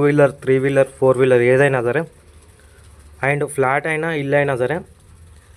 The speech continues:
మనకు WhatsApp-లో మెసేజ్ చేశారు, మనకు పంపారు, అమ్మి పెడదాం. బైక్, కార్ అయితేనేమో ఆర్సీ, ప్రైజ్,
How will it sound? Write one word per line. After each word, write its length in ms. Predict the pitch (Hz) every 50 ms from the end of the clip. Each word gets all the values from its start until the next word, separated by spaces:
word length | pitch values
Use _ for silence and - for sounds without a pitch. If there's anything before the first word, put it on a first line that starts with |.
| - - - - - - - -
మనకు 180 | 135 143 139 - 127 123
WhatsApp-లో 380 | 131 131 - 160 156 160 160 139 135
మెసేజ్ 220 | 131 117 143 135 139 143
చేశారు, 360 | 135 120 127 127 117 117 139 160 170 131 135
మనకు 160 | 131 123 120 123
పంపారు, 380 | 123 123 117 147 135 120 123 143 151 147 - _ _ _ _ _ _ - - - 127
అమ్మి 160 | 127 131 143 147 156
పెడదాం. 260 | 131 127 131 151 180 170 - - - - _ - _ _ _ - - _ - - - - - - - - 135 135
బైక్, 220 | 139 151 156 151 - - - - _ - - - -
కార్ 200 | 143 143 147 147 147
అయితేనేమో 420 | 147 143 143 143 143 139 143 156 160 - - - 143 139
ఆర్సీ, 280 | 143 135 135 - 160 175 120 - - - -
ప్రైజ్, 340 | 143 135 139 139 120 120